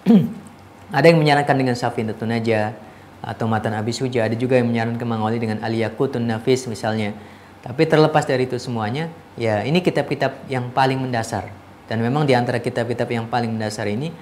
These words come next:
Matan Abi Syuja paling lengkap karena hampir semua pembahasan ilmu fikih, eh, <clears throat> cukup luas, eh, bukan luas, apa namanya, cuk-, hampir semuanya disentuh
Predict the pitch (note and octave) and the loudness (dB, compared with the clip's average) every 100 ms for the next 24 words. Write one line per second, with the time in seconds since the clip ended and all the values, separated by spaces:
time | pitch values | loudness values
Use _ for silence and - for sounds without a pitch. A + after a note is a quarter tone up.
0 | - - - B2+ B2+ A#2+ B2+ B2 A2+ D3 | -20 -12 -4 0 2 0 -2 -4 -2 -2
1 | D3 A#2 A#2 A2+ B2 C#3 A2 - - - | 0 0 0 -2 -4 -2 -2 -2 -10 -20
2 | - G2+ G#2 A#2+ B2+ A2+ G#2+ A#2+ A#2 A#2 | -12 -8 -6 -4 -4 -6 -6 -6 -4 -6
3 | G#2+ A2+ G#2+ G2+ G#2+ G2+ G#2 G#2 G#2 - | -6 -6 -4 -6 -6 -6 -6 -8 -8 -6
4 | D3+ - - - - B2+ A2+ A2+ A2 A2+ | -6 -10 -20 -20 -12 -2 2 4 4 2
5 | A2 A2 A2 A2 F#2+ - - B2 C#3 B2 | 2 0 -2 -4 -6 -12 -8 -4 -4 -6
6 | - - D#3 E3+ F3 F#3 C3+ - - A#2 | -6 0 2 4 8 8 8 2 -12 -12
7 | B2 D3 C#3 C#3 B2 G2 G2+ B2+ D3+ C#3 | -8 -8 -4 -2 -2 -4 -2 -2 -2 -2
8 | B2+ C3 F3+ - - - - G3 - - | -2 -4 -6 -12 -20 -20 2 2 2 -2
9 | C#3+ D#3 F3 E3+ D#3 D3 E3 - D3+ D3+ | 0 2 0 0 0 0 -2 -4 -4 -4